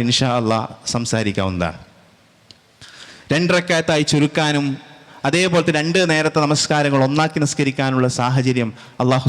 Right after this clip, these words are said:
സുബ്ഹാനഹു വ തആല അനുവദിച്ചു തന്നിട്ടുണ്ട്. അതേപോലെ നിങ്ങളൊരു പരീക്ഷാർത്ഥിയാണോ? നിങ്ങൾ ളുഹറിന് മുമ്പായി പരീക്ഷാ ഹാളിൽ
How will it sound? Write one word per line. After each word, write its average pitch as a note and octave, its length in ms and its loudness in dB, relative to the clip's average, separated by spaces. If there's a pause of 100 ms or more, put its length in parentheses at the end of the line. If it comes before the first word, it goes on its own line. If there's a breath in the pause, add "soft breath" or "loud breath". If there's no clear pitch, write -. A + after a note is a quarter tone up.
സുബ്ഹാനഹു A#2+ 400 0
വ A2 60 -4
തആല A2+ 180 -2
അനുവദിച്ചു A2+ 360 0
തന്നിട്ടുണ്ട്. G2 460 -2 (2250 loud breath)
അതേപോലെ A#3 420 4
നിങ്ങളൊരു A#3+ 340 4
പരീക്ഷാർത്ഥിയാണോ? A3 880 2
നിങ്ങൾ G#3+ 240 2
ളുഹറിന് A3+ 440 4
മുമ്പായി G#3+ 400 2
പരീക്ഷാ G#3+ 440 2
ഹാളിൽ G#3 220 4